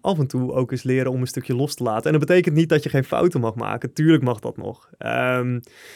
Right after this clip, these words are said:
ik heb zelf, heb ik jarenlang in het jeugdwerk ook, eh, bijbelstudies gegeven waar ook iedereen mij glazig aan zat te kijken, waarvan ik achteraf dacht van, "Volgens mij heeft niemand hier wat aan gehad." Ehm, daarin mag je jezelf ook ontwikkelen. Dus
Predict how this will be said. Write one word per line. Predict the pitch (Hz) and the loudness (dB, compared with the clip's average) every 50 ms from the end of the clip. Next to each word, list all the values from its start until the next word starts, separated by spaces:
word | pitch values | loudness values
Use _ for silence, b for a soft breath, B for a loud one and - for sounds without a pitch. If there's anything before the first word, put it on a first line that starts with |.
| B B B B B | B B B B B
ik | - - - | -4 0 0
heb | 143 135 | 0 2
zelf, | - 156 135 135 135 127 - - | 4 4 6 6 4 4 0 -6
heb | - 113 147 147 | -6 -6 -4 -4
ik | 147 139 - | -4 -6 -4
jarenlang | 160 139 143 151 160 156 151 151 147 147 147 147 139 - | 0 2 2 4 4 4 2 2 2 2 0 -2 -4 -6
in | - 147 147 | -4 -2 0
het | 147 | 2
jeugdwerk | 135 151 151 147 147 156 147 147 143 | 4 4 2 4 2 0 0 2 2
ook, | 147 156 160 160 - - - - _ _ _ _ _ _ | 4 4 4 4 2 -6 -18 -20 _ _ _ _ _ _
eh, | - 120 120 | -16 -12 -10
bijbelstudies | 147 143 131 147 147 156 156 151 - - 165 143 135 | -8 -2 0 4 4 4 4 4 2 0 0 -2 -2
gegeven | - 143 120 156 151 156 160 147 156 | -4 -2 2 4 4 6 4 4 4
waar | 139 147 151 143 | 2 2 2 4
ook | 113 160 165 175 - | 4 4 2 2 2
iedereen | - 156 135 135 135 131 131 131 | -2 -2 0 2 2 2 2 2
mij | 127 127 123 123 123 | 0 0 0 0 0
glazig | 120 139 135 131 131 123 123 | 0 0 2 2 2 2 0
aan | 131 131 127 127 | -2 0 0 0
zat | 120 131 123 | 0 0 -2
te | - | 0
kijken, | 131 - 127 127 123 - 131 | 0 2 2 2 2 2 0
waarvan | 131 117 139 135 | 0 2 2 0
ik | 123 | 2
achteraf | 131 139 131 - 151 135 131 127 | 0 -2 -2 0 0 0 0 0
dacht | - - 135 127 - - | 2 0 0 0 0 -4
van, | - 127 127 | -4 -4 -2
"Volgens | - 135 127 131 120 | -2 -2 -4 0 0
mij | 135 131 135 | 2 2 2
heeft | 135 120 | 4 4
niemand | 151 165 170 165 143 | 4 4 4 4 4
hier | 135 123 | 4 4
wat | 117 113 | 4 4
aan | 120 113 117 113 | 2 2 2 2
gehad." | 110 113 113 135 160 160 - B B B B B B B B B B B B B | 2 2 2 2 0 0 -6 B B B B B B B B B B B B B
Ehm, | - - 156 160 160 160 160 165 165 160 - _ _ _ _ _ _ _ _ _ _ _ - - - _ _ _ _ _ _ _ _ _ _ _ _ _ | -2 2 4 6 6 6 6 4 2 -2 -6 _ _ _ _ _ _ _ _ _ _ _ -20 -20 -20 _ _ _ _ _ _ _ _ _ _ _ _ _
daarin | 175 156 156 165 170 170 170 170 165 175 - - | 0 2 4 6 6 6 6 6 4 4 2 0
mag | 151 139 156 185 180 | 2 2 4 2 2
je | - - | 0 -2
jezelf | 165 139 165 156 165 160 | 0 2 4 2 4 2
ook | 170 151 - | 2 0 2
ontwikkelen. | - 139 123 123 156 165 - 131 123 120 113 | 0 0 2 4 2 2 2 0 0 0 0
Dus | 127 131 131 - - - | 0 0 0 -2 -6 -12